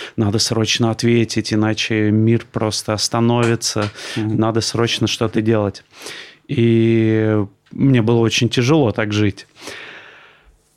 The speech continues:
Speaker 1: В какой-то момент я прочитал, э, исследование про то, что вот эти все, м, уведомления,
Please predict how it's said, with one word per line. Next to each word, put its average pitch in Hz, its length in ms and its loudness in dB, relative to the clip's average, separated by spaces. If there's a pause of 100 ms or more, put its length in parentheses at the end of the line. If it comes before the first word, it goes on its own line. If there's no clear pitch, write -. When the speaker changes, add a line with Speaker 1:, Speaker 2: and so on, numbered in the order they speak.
(160)
Speaker 1:
В - 80 -18
какой-то 135 360 0
момент 127 480 4
я 127 480 2
прочитал, 113 720 0 (340)
э, 104 880 -2 (460)
исследование 117 1120 2
про 107 140 -2
то, 113 200 -2
что 101 840 -2
вот 104 160 -2
эти - 160 -4
все, 98 480 -2 (200)
м, 107 400 -4
уведомления, 127 840 2